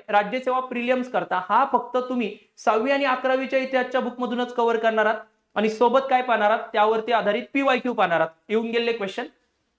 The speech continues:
हे एकदा बघून घेणार आहात, म्हणजे पीवायक्यू पण बघणार आहात, हे एक लक्षात असं बेसिक. मग राहता राहिला प्रश्न पुढे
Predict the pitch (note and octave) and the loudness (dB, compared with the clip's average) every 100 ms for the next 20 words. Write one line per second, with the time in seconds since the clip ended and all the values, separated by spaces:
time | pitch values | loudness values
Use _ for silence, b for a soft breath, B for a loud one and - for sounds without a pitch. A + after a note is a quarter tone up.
0 | _ - A#3+ C4 B3+ B3+ B3 B3 G#3+ F#3 | _ 4 6 6 6 4 4 2 0 0
1 | G3 G#3 G3+ F#3 G#3+ G#3+ A3 A3 A3 A#3 | 0 0 -2 0 -2 0 0 0 0 -4
2 | A#3+ G#3 F3+ F3+ G3+ - _ b - A#3+ | -4 0 0 0 -2 -4 _ b 0 2
3 | A#3+ A3 - G#3+ D#3 D3+ D#3 G3+ G3 A3 | 4 0 0 0 0 -2 0 0 0 -6
4 | - _ _ _ _ _ _ _ - B3 | -12 _ _ _ _ _ _ _ -2 2
5 | B3+ A#3 A#3 D#4+ D#4 D#4 D#4 D4 D4 C#4+ | 4 4 4 2 2 0 -2 -6 -8 -6
6 | C4+ D#4 | -4 -4